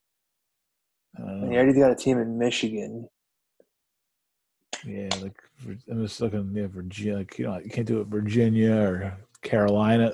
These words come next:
Speaker 1: Like, maybe, maybe Carolina?
Speaker 2: I don't know. Is Carolina gonna draw?
Speaker 1: I don't know.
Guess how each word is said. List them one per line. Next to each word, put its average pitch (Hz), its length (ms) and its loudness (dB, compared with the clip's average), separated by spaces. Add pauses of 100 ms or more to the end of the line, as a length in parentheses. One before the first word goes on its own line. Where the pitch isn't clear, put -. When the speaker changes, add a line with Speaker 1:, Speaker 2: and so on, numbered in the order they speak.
Speaker 1:
Like, 123 100 -4
maybe, 135 340 2 (120)
maybe 160 300 8
Carolina? 202 640 4 (1900)
Speaker 2:
I - 520 -2
don't 117 80 -2
know. 110 160 2
Is - 80 -2
Carolina 123 640 6
gonna 120 200 2
draw? 117 560 4 (1300)
Speaker 1:
I 87 60 -12
don't 85 180 -12
know. 82 180 -14